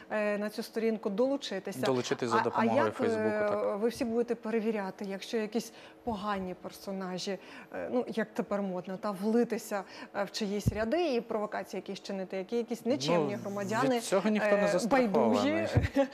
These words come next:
Speaker 1: замаскуються під небайдужих?
Speaker 2: Слухайте, від цього ніхто не застрахований. Е, насправді ініціатива відкрита, дел-, де-, декларацію на сайті небайдужі орг можуть почитати всі і долучитись там дуже просто, це все робиться за допомогою Фейсбуку.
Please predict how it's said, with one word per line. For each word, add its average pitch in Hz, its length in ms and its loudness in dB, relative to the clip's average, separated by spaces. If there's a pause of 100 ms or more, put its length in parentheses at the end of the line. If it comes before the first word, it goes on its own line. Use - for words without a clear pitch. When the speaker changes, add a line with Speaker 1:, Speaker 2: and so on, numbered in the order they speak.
(120)
Speaker 1:
замаскуються 240 640 2
під 185 220 -2
небайдужих? 208 500 -2
Speaker 2:
Слухайте, 117 280 4
від 120 140 0
цього 170 160 6
ніхто 165 240 0
не 156 80 0
застрахований. 156 720 2 (280)
Е, 113 220 6
насправді 151 360 2
ініціатива 135 460 2
відкрита, 160 400 0
дел-, 117 280 0
де-, 120 240 0
декларацію 120 680 2
на 117 100 0
сайті 120 280 2
небайдужі 113 500 0
орг 117 220 4
можуть 107 240 -4
почитати 117 480 0
всі - 180 -2
і 175 60 2
долучитись 117 500 -2
там 104 220 -4
дуже 107 220 -2
просто, - 340 -2
це - 100 -8
все - 160 -6
робиться 104 340 -2
за 98 100 -4
допомогою 104 480 -6
Фейсбуку. 98 460 -10